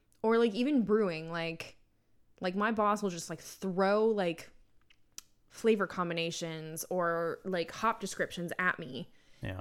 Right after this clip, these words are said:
Speaker 1: And I'll be like, "Oh yeah, that sounds really freaking good."
Speaker 2: Mm-hmm.
Speaker 1: 'Cause, like, I can already kind, like, I kind, I know what the malt base tastes like, and I,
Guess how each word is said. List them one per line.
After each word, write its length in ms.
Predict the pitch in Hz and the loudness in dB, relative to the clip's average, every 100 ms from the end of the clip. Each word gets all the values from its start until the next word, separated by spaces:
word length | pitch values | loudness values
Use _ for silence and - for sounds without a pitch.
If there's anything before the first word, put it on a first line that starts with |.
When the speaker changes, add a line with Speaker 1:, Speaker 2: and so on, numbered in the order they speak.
| 101 | -2
Speaker 1:
And 100 | 214 | 0
I'll 80 | 202 | 2
be 100 | 202 | 2
like, 220 | 180 185 - | 0 -2 0
"Oh 260 | 220 208 | 4 4
yeah, 260 | 185 196 196 | 2 0 0
that 200 | 185 - | -2 -2
sounds 340 | 196 170 170 | -6 -6 -6
really 600 | 165 180 190 220 196 180 | -6 -2 2 4 4 2
freaking 640 | 170 - - 214 202 170 180 | -4 -12 -4 -4 -2 -6 0
good." 520 | 196 180 160 156 165 - _ - | 2 2 0 -4 -10 -14 _ -8
Speaker 2:
Mm-hmm. 320 | 104 92 95 95 - - | -6 -4 -6 -10 -16 -2
Speaker 1:
'Cause, 240 | 254 226 | 2 2
like, 400 | 202 185 170 - - _ _ _ | 2 0 -2 -6 -18 _ _ _
I 120 | - | -10
can 160 | 208 208 | -4 0
already 260 | 202 196 180 | 2 2 -2
kind, 320 | - 196 196 | -4 -4 -2
like, 140 | 190 | -2
I 140 | 180 180 | -2 -2
kind, 260 | - 214 - | -2 -2 0
I 100 | 180 | 0
know 200 | 180 196 | 0 2
what 160 | 254 262 | 2 2
the 60 | |
malt 280 | 233 208 180 | 4 4 4
base 240 | 180 175 | 0 -2
tastes 340 | - 165 170 - | -6 -6 -6 -4
like, 420 | 165 165 - - - - - - | -4 -4 -6 -16 -20 -20 -20 -6
and 140 | 190 180 | -2 0
I, 240 | 175 | -2